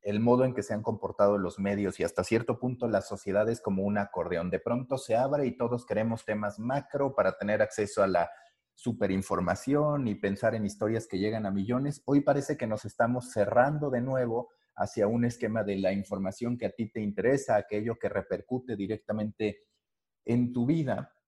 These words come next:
España, por sus distintas diferencias ideológicas entre regiones y demás, me parece que tiene más claro el camino que, por ejemplo, un México donde no hay tanta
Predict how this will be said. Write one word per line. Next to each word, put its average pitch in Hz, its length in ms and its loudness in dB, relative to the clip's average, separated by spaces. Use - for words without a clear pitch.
España, 175 600 2
por 113 200 0
sus 110 240 2
distintas 131 960 4
diferencias 113 760 0
ideológicas 95 800 0
entre 90 260 -6
regiones 104 580 -2
y - 20 -4
demás, 92 280 0
me 110 100 0
parece 101 360 -2
que 101 80 -6
tiene 107 260 -4
más 107 340 -2
claro 104 300 2
el 101 100 -2
camino 98 380 -2
que, 92 100 -10
por 85 140 -4
ejemplo, 98 400 -2
un 110 180 -2
México 110 540 -2
donde 95 280 -4
no 98 140 0
hay 107 140 0
tanta 101 680 2